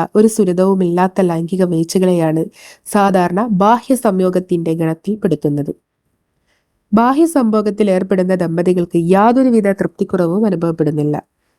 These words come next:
എന്നതാണ് ഈ രീതിയുടെ ഒരു പ്രത്യേകത. സുരക്ഷിതമല്ലാത്ത ലൈംഗിക വീഴ്ചകൾ വഴിയുള്ള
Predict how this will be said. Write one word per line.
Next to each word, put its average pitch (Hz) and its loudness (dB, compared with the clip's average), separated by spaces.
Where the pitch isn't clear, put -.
എന്നതാണ് 175 2
ഈ 262 4
രീതിയുടെ 180 2
ഒരു 269 0
പ്രത്യേകത. 151 -2
സുരക്ഷിതമല്ലാത്ത 208 0
ലൈംഗിക 185 2
വീഴ്ചകൾ 185 0
വഴിയുള്ള 170 2